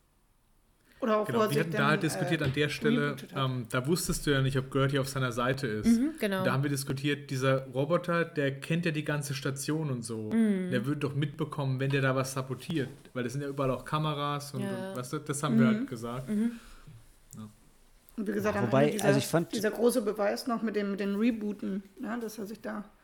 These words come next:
Speaker 3: Ja, ja, ja, ja, dass er das ja auch nochmal alles gelöscht hat, dass man das ihm nicht nachvollziehen konnte,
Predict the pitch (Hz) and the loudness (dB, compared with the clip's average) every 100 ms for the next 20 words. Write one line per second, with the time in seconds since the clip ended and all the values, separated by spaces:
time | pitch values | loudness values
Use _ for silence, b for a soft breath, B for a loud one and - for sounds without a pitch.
0 | b b b b 214 208 214 202 202 190 | b b b b 6 8 8 6 6 4
1 | 190 - - 190 190 185 196 160 190 190 | 0 -8 -6 -4 -2 -2 0 0 0 -2
2 | 190 180 185 190 190 - 185 180 - - | -2 -4 -4 -4 -6 -4 -4 -4 -6 -16
3 | B B B B 190 180 180 196 185 202 | B B B B -2 -2 -2 -2 -2 0
4 | 175 180 - - 180 - 185 180 175 175 | 2 2 0 -12 -8 -6 -4 -4 -6 -8